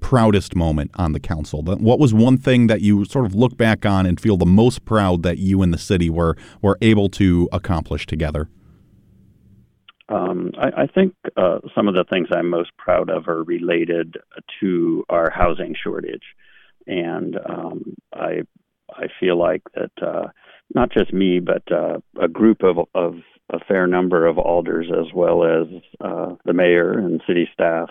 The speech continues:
Speaker 2: have worked on a multitude of ordinance changes and funding streams for affordable housing, and have done just,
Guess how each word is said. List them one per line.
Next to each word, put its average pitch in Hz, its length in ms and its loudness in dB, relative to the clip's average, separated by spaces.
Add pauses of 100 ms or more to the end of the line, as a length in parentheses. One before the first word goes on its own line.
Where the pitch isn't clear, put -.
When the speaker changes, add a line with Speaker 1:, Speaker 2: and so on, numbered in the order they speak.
Speaker 2:
have 87 260 -4
worked 95 360 -6
on 85 300 -8 (340)
a 85 100 -2
multitude 87 1000 -2
of 87 400 -2 (760)
ordinance 90 500 2 (220)
changes 85 880 0 (140)
and 85 720 -8
funding 87 540 0
streams 85 500 -2
for 85 220 -6
affordable 90 560 -2
housing, 87 720 -6 (440)
and 85 580 -6 (100)
have 87 360 0
done 87 480 0 (240)
just, - 300 -2